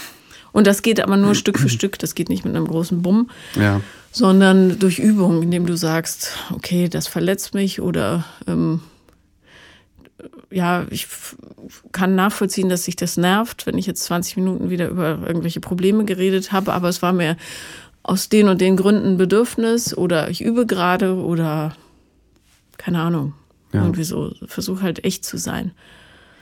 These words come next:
Speaker 1: Ähm, und achte darauf, dass du nicht dir Gedanken von anderen machst, weil jetzt geht's erstmal nur um dich.
Speaker 2: Ja.
Speaker 1: Ja, und wenn, das sind fast alles erwachsene Menschen um dich rum,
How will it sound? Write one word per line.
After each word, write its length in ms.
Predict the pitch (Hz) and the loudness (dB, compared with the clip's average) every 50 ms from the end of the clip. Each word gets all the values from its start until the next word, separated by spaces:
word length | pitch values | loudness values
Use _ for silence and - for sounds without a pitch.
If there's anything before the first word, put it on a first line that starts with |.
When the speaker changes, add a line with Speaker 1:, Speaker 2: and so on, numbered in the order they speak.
| _ _ _ _ _ _ _ _ _ _ _ _ _ - | _ _ _ _ _ _ _ _ _ _ _ _ _ -2
Speaker 1:
Ähm, 840 | 170 175 175 175 175 170 165 165 160 160 160 165 170 180 180 175 - _ _ _ _ - | 0 2 2 2 2 2 2 0 0 -2 -2 -4 -4 -6 -8 -10 -14 _ _ _ _ -6
und 680 | - 202 185 185 180 180 180 185 180 175 - - - - | -2 0 2 2 4 4 4 2 2 0 -2 -4 -2 -2
achte 260 | 175 185 - - 214 | -2 -2 -2 0 0
darauf, 340 | 214 196 170 170 175 190 185 | 0 2 2 4 2 2 2
dass 200 | - 190 185 - | 0 -2 -2 -2
du 80 | 185 185 | 0 2
nicht 460 | 185 190 196 190 - - - - - - - - | 2 4 2 2 0 -4 -8 -10 -12 -16 -16 -10
dir 340 | - 175 196 196 190 185 180 | -2 2 4 4 4 4 4
Gedanken 440 | 185 190 170 190 180 190 190 - 190 | 2 0 2 2 2 2 2 0 -2
von 200 | - - 185 - | -2 -2 -2 0
anderen 460 | - 151 190 220 214 196 - - 139 | 2 2 4 4 4 2 0 -2 -4
machst, 460 | 135 143 151 151 - - - - - - - | -4 -4 -6 -6 -8 -8 -10 -10 -12 -10 -6
weil 80 | 202 190 | -4 -4
jetzt 140 | 180 - - | -4 -4 -6
geht's 160 | - 175 - | -8 -6 -6
erstmal 360 | - - 180 - - 175 175 170 | -4 -6 -4 -4 -2 -2 0 0
nur 120 | 165 160 | 0 0
um 100 | 156 151 | -2 -2
dich. 340 | - 147 147 - - - - - _ _ - | -4 -4 -6 -6 -10 -12 -16 -20 _ _ -2
Speaker 2:
Ja. 220 | - 107 104 104 107 | 0 0 0 0 0
Speaker 1:
Ja, 240 | - 190 185 - 113 | 0 0 0 0 0
und 140 | 190 190 202 | 0 0 0
wenn, 300 | 190 190 202 202 190 196 - - - - - - - - - | 2 2 2 2 0 -2 -6 -14 -14 -14 -14 -14 -16 -10 -6
das 140 | - 185 - | -6 -2 0
sind 220 | 226 202 190 190 | 0 0 0 -2
fast 360 | - - - 214 208 - - - | -6 -4 -2 0 0 0 0 0
alles 280 | - 180 202 202 - - | 2 2 2 2 0 -4
erwachsene 440 | - 196 190 175 - - - 202 190 | -4 -4 -4 -4 -4 -4 -2 -2 0
Menschen 340 | 180 175 196 226 - - 240 | 0 0 -2 -2 -4 -4 -2
um 140 | - 226 220 | -2 0 0
dich 200 | 220 214 - 214 | 0 -2 -4 -2
rum, 300 | 202 214 226 254 262 | 0 2 4 2 2